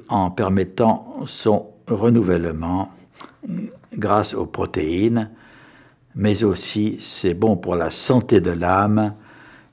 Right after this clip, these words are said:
et la cantinière sait d'expérience que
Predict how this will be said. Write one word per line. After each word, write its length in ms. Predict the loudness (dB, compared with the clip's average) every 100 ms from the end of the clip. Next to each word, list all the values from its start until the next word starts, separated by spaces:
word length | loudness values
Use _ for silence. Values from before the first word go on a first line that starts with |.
| _
et 140 | -2
la 140 | 0 0
cantinière 880 | 2 2 2 0 2 2 2 -4 -10
sait 460 | -10 -4 2 2
d'expérience 1040 | 2 -4 -8 -10 -8 -6 -6 -4 -6 -8 -18 -20 -20 -20 -20 -20 _ _ _
que 320 | 6 6 4